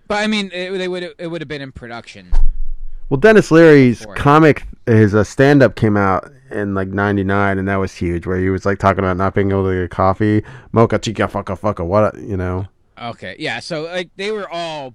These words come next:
Speaker 1: big and
Speaker 2: Dennis,
Speaker 1: hot.
Speaker 2: Dennis Leary was hot before, uh, Rescue Me.
Speaker 1: Well, I know. Well, he got Rescue Me from that, and, like, you, he was already a known name. Uh, and they were, I mean, it, it's, it's actually a really good movie. It's fun. It's cute. It's not,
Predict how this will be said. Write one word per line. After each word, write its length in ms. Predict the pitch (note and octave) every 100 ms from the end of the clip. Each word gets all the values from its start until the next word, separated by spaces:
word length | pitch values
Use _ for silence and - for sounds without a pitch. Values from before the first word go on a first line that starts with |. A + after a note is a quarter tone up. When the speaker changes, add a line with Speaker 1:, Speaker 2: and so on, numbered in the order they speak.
| _
Speaker 1:
big 420 | D3 C3+ B2+ A#2
and 60 | _
Speaker 2:
Dennis, 300 | B2+ C3 A#2
Speaker 1:
hot. 120 | - -
Speaker 2:
Dennis 280 | D3 D3 C#3+
Leary 180 | B2+
was 160 | G#2 G2
hot 300 | G#2+ G#2+ G#2+
before, 680 | G#2 - G2 G2 F#2+ F#2 -
uh, 320 | F2 F2 D#2+ - _ -
Rescue 360 | G#2 G2+ F#2
Me. 280 | E2 D#2 D2 - - -
Speaker 1:
Well, 140 | A#3+
I 100 | A3+
know. 120 | A#3+ G3+
Well, 160 | F#3
he 100 | G3+
got 180 | G3+ D#3+
Rescue 300 | D3+ D3+ -
Me 160 | B2+ A#2+
from 360 | _ C3 A2+ F#2
that, 220 | D2+ C2 _
and, 180 | D#3+
like, 180 | E3+ E3
you, 100 | F3+
he 100 | F3+
was 140 | F#3 F3
already 380 | F3+ E3 D#3
a 100 | C3
known 520 | B2+ B2 A#2+ A#2 A2+ G#2 _ _ _ _ _
name. 460 | A2 G2+ F2+ D#2+ _ _ _
Uh, 300 | A2 G2 F#2+
and 220 | B2+ C3+ D#3
they 120 | D#3+
were, 360 | D#3 D3 C3+ _
I 60 | B2+
mean, 220 | B2 B2
it, 120 | F#3+ F#3
it's, 280 | G3 - - _ _ _ _ _ _
it's 200 | A3 A3
actually 300 | A3+ - G3
a 40 |
really 320 | C#3+ C#3+ D3 C#3
good 160 | C#3
movie. 400 | A#2 G#2 G2 G2+
It's 160 | G#2+ _
fun. 420 | _ B2 A#2+ A2+
It's 200 | A2+ _
cute. 200 | _ G2
It's 160 | G#2 _
not, 280 | B2 A2+